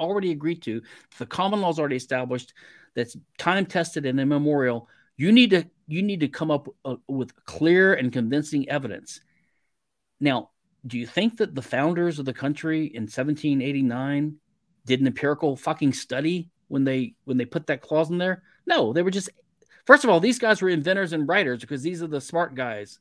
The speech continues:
So they, they wanted their monopoly for themselves. So that's why they put it in there. They put it there because it was in England before. It was in England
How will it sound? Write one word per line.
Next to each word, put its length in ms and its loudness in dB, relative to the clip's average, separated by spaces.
So 200 -2
they, 140 -2
they 160 4
wanted 400 2
their 120 2
monopoly 680 0
for 60 -10
themselves. 560 -6
So 100 -10
that's 160 -10
why 140 -2
they 60 -8
put 140 -12
it 60 -14
in 100 -12
there. 180 -8
They 120 2
put 160 6
it 80 4
there 100 2
because 300 -2
it 80 -4
was 160 -6
in 100 -4
England 380 -2
before. 400 -4
It 20 -4
was 140 -8
in 100 -4
England 400 -4